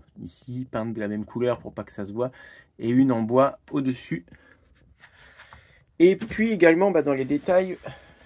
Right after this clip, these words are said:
j'ai décidé, j'ai fait des plaintes ici sur la, la partie, euh, cabinet de toilette qui avait été tapissée.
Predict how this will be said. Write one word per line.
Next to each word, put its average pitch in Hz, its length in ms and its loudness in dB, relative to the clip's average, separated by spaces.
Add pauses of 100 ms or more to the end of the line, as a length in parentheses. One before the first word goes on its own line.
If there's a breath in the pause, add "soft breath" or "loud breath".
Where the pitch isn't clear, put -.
(800 loud breath)
j'ai 131 160 -8
décidé, 139 440 -8
j'ai 143 120 -6
fait 165 140 -6
des 139 120 0
plaintes 156 480 -6 (320 soft breath)
ici 131 340 -8
sur 123 220 -8
la, 123 200 0
la 131 100 0
partie, 147 560 -6
euh, 113 140 0 (340 soft breath)
cabinet 170 320 -2
de - 60 -14
toilette 170 300 -4
qui - 100 -6
avait 117 120 0
été 123 160 -4
tapissée. 165 520 -8